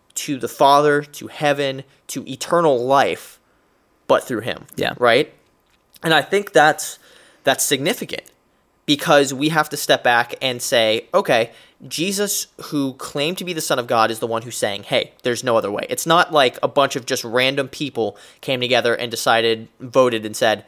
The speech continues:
Speaker 1: "Christianity is the right way."
Speaker 2: Yeah.
Speaker 1: Like, Jesus said it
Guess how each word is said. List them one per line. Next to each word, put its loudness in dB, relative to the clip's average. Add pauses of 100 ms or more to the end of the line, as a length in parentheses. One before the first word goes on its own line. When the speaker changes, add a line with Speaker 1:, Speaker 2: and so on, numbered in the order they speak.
(320)
Speaker 1:
"Christianity -2
is -10
the -4
right -2
way." -2 (300)
Speaker 2:
Yeah. 4 (340)
Speaker 1:
Like, -4
Jesus 0 (380)
said 0
it -6